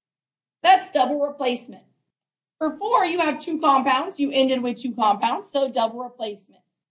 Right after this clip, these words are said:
For five, you have one product. One product is always synthesis. For six, you have an element and a compound, and you ended with an element and a compound.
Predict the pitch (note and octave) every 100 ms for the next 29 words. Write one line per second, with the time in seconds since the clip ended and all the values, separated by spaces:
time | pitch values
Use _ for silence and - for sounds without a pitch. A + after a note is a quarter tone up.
0 | _ _ _ _ D#4 D#4 G#4 A4+ F4 D#4
1 | D#4+ D4 B3+ C4 D#4 F4+ F#4+ E4+ C#4+ G#3+
2 | F3+ - A#3 B3+ D#4+ E4 D#4+ D4+ D#4 C#4+
3 | B3+ B3 D4 - D#4 C#4+ C#4 D4 G#4+ -
4 | _ _ _ _ _ _ _ _ _ _
5 | _ _ D4 D4+ - A#4+ A4 - D#4+ D4+
6 | C#4 - D#4+ F#4 F#4+ E4+ D#4+ D#4 D4+ C#4
7 | D4 C#4 D#4 D4+ D4 D#4 E4 D#4 C#4+ C4+
8 | B3+ A#3 A#3 A3+ A3+ A#3+ G#3+ A3+ G#3+ G3+
9 | F3 -